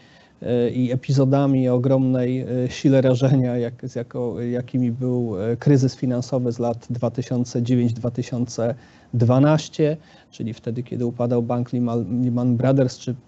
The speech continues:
niemal rozpadła się strefa euro, czy później, no, ogromnej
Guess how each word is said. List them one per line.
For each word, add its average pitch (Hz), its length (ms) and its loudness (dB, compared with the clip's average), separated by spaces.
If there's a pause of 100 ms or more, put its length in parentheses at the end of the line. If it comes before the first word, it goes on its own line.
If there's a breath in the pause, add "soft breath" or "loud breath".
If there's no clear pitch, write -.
niemal 123 260 -2
rozpadła 123 520 0
się 123 280 -4
strefa - 380 -4
euro, 139 280 2
czy - 120 -16
później, 127 460 0 (540 soft breath)
no, 127 360 0 (280)
ogromnej 127 720 0